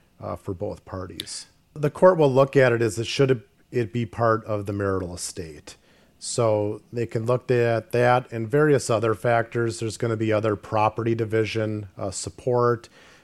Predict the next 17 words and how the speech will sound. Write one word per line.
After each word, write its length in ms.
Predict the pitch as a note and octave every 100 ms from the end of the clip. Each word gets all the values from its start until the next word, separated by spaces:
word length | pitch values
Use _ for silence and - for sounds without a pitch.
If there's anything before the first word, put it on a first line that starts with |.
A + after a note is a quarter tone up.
| _
All 180 | B2+ C#3
those 240 | D3 C#3
factors 600 | - B2 A#2+ - B2 A2+
can 160 | - G#2+
factor 520 | - A2 G#2 - G#2+
in 380 | G#2 G#2+ G#2+ G#2
as 180 | G#2 F#2
far 260 | - G2+ G2
as 220 | F#2+ -
what 300 | G#2 G2 -
the 60 | G#2+
court 400 | - G#2+ G#2 G#2
may 200 | G#2 G#2
or 120 | F#2+
may 200 | F#2+ F#2+
not 340 | F#2 F#2 F2
do 420 | - G2 F#2+ F#2